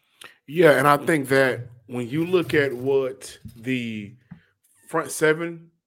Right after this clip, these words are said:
is, we will, what we project the front seven will do for this team, uh, with the additions of the linebackers and the addition of, you know, Sheldon Rankins and, you know, big,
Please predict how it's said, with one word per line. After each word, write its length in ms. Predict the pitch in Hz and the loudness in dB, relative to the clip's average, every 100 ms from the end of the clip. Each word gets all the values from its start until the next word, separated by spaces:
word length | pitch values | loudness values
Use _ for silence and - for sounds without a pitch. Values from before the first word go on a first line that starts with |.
| - | -16
is, 260 | 117 101 _ | -14 -16 _
we 180 | 117 135 | -10 -10
will, 340 | 117 110 104 | -8 -8 -8
what 280 | 95 110 113 | -10 -12 -12
we 100 | 113 | -12
project 460 | 113 110 95 120 120 | -10 -12 -6 -4 -4
the 60 | 98 | -10
front 240 | 123 113 | -12 -8
seven 320 | 131 120 110 | -6 -6 -6
will 160 | 113 110 | -6 -6
do 180 | 117 117 | -8 -8
for 120 | 113 | -12
this 140 | 110 | -16
team, 420 | - 123 120 113 113 _ - _ - - | -14 -12 -12 -16 -18 _ -20 _ -18 -8
uh, 480 | 107 101 98 95 92 104 | -6 -4 -6 -8 -14 -16
with 140 | 104 | -12
the 140 | 107 | -10
additions 420 | 98 113 120 117 104 | -6 -4 -4 -8 -10
of 80 | |
the 80 | 101 | -10
linebackers 840 | 98 110 113 107 113 110 113 107 98 | -8 -6 -6 -2 -2 -2 -6 -8 -10
and 200 | 98 95 | -12 -12
the 120 | 98 | -12
addition 440 | 92 110 - 104 | -10 -10 -10 -10
of, 140 | 101 101 | -10 -10
you 60 | |
know, 100 | 98 | -12
Sheldon 340 | - 113 107 101 | -8 -6 -6 -6
Rankins 580 | 113 110 - 110 107 | -8 -8 -8 -10 -10
and, 100 | 87 - _ _ _ _ | -16 -20 _ _ _ _
you 80 | 87 | -14
know, 40 | |
big, 240 | 90 104 | -12 -12